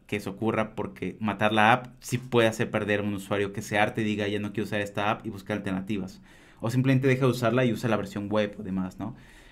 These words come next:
Entonces, son de las cosas que más me encantaron y creo que con esto lo que te quiero decir es que los conceptos son los mismos, la forma de pensar varía, pero creo que es beneficioso y no es malo, te hace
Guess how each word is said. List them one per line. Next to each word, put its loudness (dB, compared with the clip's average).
Entonces, 2
son 0
de 4
las -4
cosas -2
que -2
más -2
me 2
encantaron -2
y -2
creo 0
que 0
con -2
esto -4
lo 0
que -6
te -10
quiero 2
decir 0
es -4
que 0
los 4
conceptos 2
son 2
los 4
mismos, 2
la 0
forma 2
de 4
pensar 0
varía, 0
pero -2
creo 0
que 2
es -4
beneficioso -2
y -6
no -4
es -8
malo, 0
te 0
hace -2